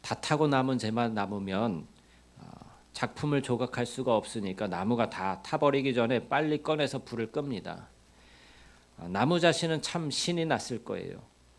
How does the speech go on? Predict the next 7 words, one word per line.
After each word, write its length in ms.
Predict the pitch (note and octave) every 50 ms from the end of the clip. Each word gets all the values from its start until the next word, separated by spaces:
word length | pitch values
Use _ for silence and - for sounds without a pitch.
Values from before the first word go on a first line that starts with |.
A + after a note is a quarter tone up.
| - - -
"만세, 520 | - A2+ B2+ D3+ F3 D#3+ - F#3+ F#3 E3+ E3
구원 300 | - - D#3 D#3 D#3+ D#3+
얻었다. 680 | D#3+ E3 D#3+ D#3+ - D#3+ D#3 D#3 C3+ B2 A#2+ A#2+ A#2+ - - - -
나는 400 | - A#2 A2 C3+ D#3 D3+ D3 B2+
지옥불에서 760 | - - D3 C#3+ C#3+ - D3+ C#3 C3 B2 C#3+ C#3 C3 B2+ B2
건짐을 500 | - C3 B2+ B2 B2+ C3 B2+ B2+ B2 A#2+
받았노라." 720 | - G#2+ A2 A#2 A2 A#2+ A#2+ A#2 A2 A2+ A2 G#2+ - -